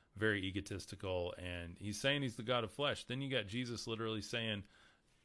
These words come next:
"My Father is in spirit and in truth. You must worship him in spirit and in truth. That which is born of the flesh is flesh, and that which is born of the spirit is spirit." And he's directly, I believe,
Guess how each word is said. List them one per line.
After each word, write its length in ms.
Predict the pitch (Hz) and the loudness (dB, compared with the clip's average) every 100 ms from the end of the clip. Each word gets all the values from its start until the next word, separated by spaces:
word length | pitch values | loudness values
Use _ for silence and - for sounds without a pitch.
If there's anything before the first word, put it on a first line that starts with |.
| - | -16
"My 260 | - 90 104 | -8 -2 0
Father 640 | 95 170 185 120 107 113 - | 6 8 8 8 6 4 0
is 280 | 95 92 92 | -4 -2 -2
in 180 | 87 | -4
spirit 500 | 82 - 107 101 98 | -6 -4 0 0 0
and 120 | 95 87 | -4 -4
in 140 | 87 | -6
truth. 480 | - 151 147 117 104 | 0 4 8 6 4
You 80 | 95 | 0
must 220 | 92 - | -2 0
worship 280 | 117 120 110 | -2 -2 -4
him 120 | 104 | -4
in 180 | 98 90 | -4 -6
spirit 380 | - 101 95 | -4 -2 0
and 160 | 90 85 | -2 -6
in 100 | 80 | -8
truth. 340 | - 92 90 - - - - _ - | -4 -2 -2 -4 -18 -20 -20 _ 4
That 320 | 104 110 104 | 8 8 8
which 180 | 113 107 | 4 0
is 80 | |
born 260 | 92 107 107 | 0 2 4
of 80 | 101 | 4
the 60 | |
flesh 400 | 95 - 95 92 | 0 2 2 2
is 140 | 90 - | -2 -6
flesh, 800 | - 110 107 107 95 - - - _ _ _ | -2 4 8 8 6 2 -2 -6 _ _ _
and 140 | 95 95 | -8 -4
that 160 | 92 | -4
which 160 | 92 - | -6 -8
is 80 | 90 | -10
born 240 | 95 87 | -8 -6
of 60 | 82 | -6
the 40 | |
spirit 380 | - - 87 82 | -8 -8 -8 -6
is 80 | - | -8
spirit." 400 | - 92 76 - - - - - | -4 -4 -4 -8 -20 -20 -20 -10
And 160 | 92 | -6
he's 220 | 87 98 - | -2 -4 -2
directly, 640 | 104 95 107 104 95 87 | -2 4 4 4 0 0
I 180 | - 123 | 6 8
believe, 560 | 101 92 80 73 73 | 8 2 -2 -6 -10